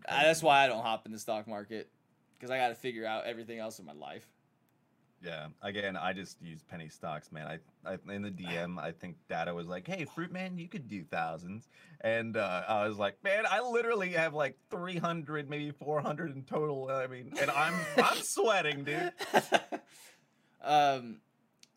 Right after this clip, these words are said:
Speaker 1: uh, dude, you guys have ever, have you guys ever dealt with, like, back spasms or something like that? Like, I've been having this weird thing where, like, I'll walk and, like, I'm just walking along, and then I'll get this weird jolt, like, in my back, man.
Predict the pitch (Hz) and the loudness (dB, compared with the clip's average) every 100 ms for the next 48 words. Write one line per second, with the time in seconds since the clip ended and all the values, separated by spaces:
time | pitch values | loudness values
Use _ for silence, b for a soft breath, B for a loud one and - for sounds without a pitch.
0 | _ 147 147 139 127 113 - _ _ - | _ 4 6 6 4 -2 -6 _ _ -10
1 | 196 180 233 330 330 277 220 170 190 240 | -10 -4 -2 0 2 2 2 0 -2 0
2 | 311 311 262 165 160 170 156 127 - 92 | 0 0 -2 0 0 2 0 -2 -6 -6
3 | 123 - 139 139 143 147 143 147 160 135 | -6 -4 -2 0 -2 -4 -8 -4 -2 -2
4 | 147 143 139 151 151 - b b b b | -2 -6 4 8 8 4 b b b b
5 | b 143 127 135 180 240 226 220 175 143 | b 4 4 2 4 4 4 4 2 -2
6 | 127 117 131 151 139 131 139 147 131 123 | -4 -4 0 0 0 -4 -2 0 0 2
7 | 110 127 107 78 113 165 208 - _ - | 0 -2 -4 -2 2 2 -2 -16 _ -6
8 | 127 113 139 151 - 104 131 139 156 127 | -4 -2 -2 -4 -4 0 0 0 -4 -2
9 | 120 113 123 - b b 131 139 139 143 | -2 -2 -6 -16 b b -2 0 0 -2
10 | 139 123 123 135 151 147 - 143 190 147 | -4 -8 -4 2 2 2 0 4 4 4
11 | 131 110 135 139 143 143 165 240 - - | -2 -4 -6 -2 -2 8 8 8 4 -12
12 | 113 113 135 | -10 -8 -8